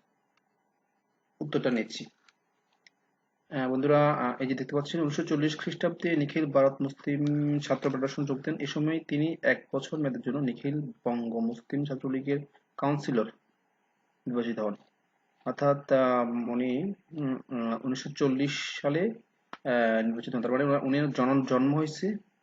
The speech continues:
অর্থাৎ ওনার জন্ম যদি উনিশশো বিশ সালে হয়, তাহলে উনিশশো চল্লিশ সাল পর্যন্ত বয়স হয় মাত্র, বয়স হয় বিশ বছর। So,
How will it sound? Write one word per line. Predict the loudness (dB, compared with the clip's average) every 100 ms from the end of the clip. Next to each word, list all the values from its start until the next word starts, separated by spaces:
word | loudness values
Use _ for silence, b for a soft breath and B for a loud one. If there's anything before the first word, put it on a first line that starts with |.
| _ _ _ _ _ _ _ _ _ _ _ _ _ _ _ _ -20 _ _ _ _ -2
অর্থাৎ | 0 0 2
ওনার | 2 4
জন্ম | 6 6 6
যদি | 2 0
উনিশশো | 0 0
বিশ | 0 0 0
সালে | 2
হয়, | 2 -2
তাহলে | -4 -2 0
উনিশশো | 0 -2 -4
চল্লিশ | -4 -2 -2
সাল | -4 -4
পর্যন্ত | -4 -4 -4
বয়স | 2 4 4
হয় | 0
মাত্র, | -2 -2 -2 -2 -4 _ _ _ _ _ _ _ 2
বয়স | 2 2
হয় | -2
বিশ | -2 0 -2 0
বছর। | -2 -4 -10 _ _ _ _ _ 0
So, | 0